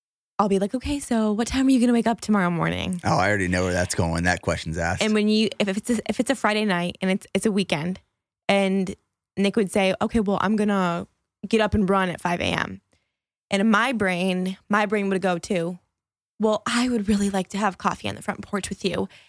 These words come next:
Speaker 1: And that's all I want. You know, my weekends are so important to me. You know, I love mornings. Like, I, I would get so upset with you. And we would get into these hour-long fights sparked on you running in the morning." But then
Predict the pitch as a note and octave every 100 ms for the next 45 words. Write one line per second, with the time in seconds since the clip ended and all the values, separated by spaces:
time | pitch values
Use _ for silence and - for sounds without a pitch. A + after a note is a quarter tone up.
0 | _ G3+ G3+ F#3+ - A3+ A3 G#3+ G#3 F3+
1 | G3 G3+ A3 C4 A#3+ A#3 A3+ A3+ A3 G3+
2 | G3+ G#3 F3+ - - A#3 - A#3+ A3+ -
3 | G#3 A3+ G3 F3 F3 F3+ F#3+ A#3+ B3 B3
4 | A#3 A#3 G3 - _ _ _ _ _ _
5 | _ F#3 F#3+ G3 G3+ F#3+ G3+ - B3 G#3
6 | - C#4+ - G#3+ F#3+ B3 D4 - D4 D4+
7 | D4+ C4+ C#4+ D4+ C#4+ D4 F4 - - C#4+
8 | C#4 D4 C#4 A#3 A#3+ B3+ C#4 E4+ C4+ F3
9 | E3+ - - - _ _ _ _ _ -
10 | G3+ E4 D#4 C4+ C4+